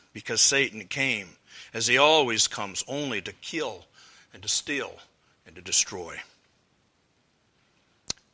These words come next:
Being the Son of God and fully man, Jesus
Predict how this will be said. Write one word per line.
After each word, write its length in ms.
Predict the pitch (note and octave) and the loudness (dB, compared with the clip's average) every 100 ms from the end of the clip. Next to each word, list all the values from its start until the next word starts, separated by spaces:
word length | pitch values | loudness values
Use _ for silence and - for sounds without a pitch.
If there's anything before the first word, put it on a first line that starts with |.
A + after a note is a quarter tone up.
| _ _ _ _ _ - | _ _ _ _ _ -6
Being 200 | A2 A2 | -2 0
the 80 | G#2 | 2
Son 280 | - A2+ G#2 | 2 0 -4
of 80 | |
God 260 | F#2 G#2 G2+ | 0 0 0
and 120 | F#2+ | -4
fully 220 | - G#2+ | -8 -8
man, 300 | F#2+ G2+ F#2+ | -6 -6 -6
Jesus 760 | F2+ G#2+ G2+ F2+ E2+ - - | -4 -4 -4 -4 -2 0 0